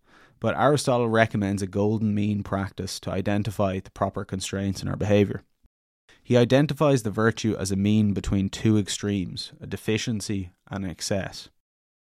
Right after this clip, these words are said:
For example, Aristotle believed that the virtue of courage is a mean between the extremes of cowardice and recklessness.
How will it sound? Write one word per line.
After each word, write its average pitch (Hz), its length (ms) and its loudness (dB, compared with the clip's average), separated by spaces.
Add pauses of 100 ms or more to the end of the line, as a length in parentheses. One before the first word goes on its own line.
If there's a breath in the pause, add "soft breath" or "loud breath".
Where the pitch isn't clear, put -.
(300 soft breath)
For - 140 -2
example, 117 540 2
Aristotle 131 440 6
believed 117 280 2
that 101 100 -4
the 98 80 -8
virtue 107 320 -2
of 95 80 -8
courage 107 640 0
is 98 120 -4
a 101 80 0
mean 107 360 2
between 101 300 -4
the 95 100 -4
extremes 101 460 -6
of 95 120 -10
cowardice 113 720 0 (180)
and 101 160 -8
recklessness. - 680 -8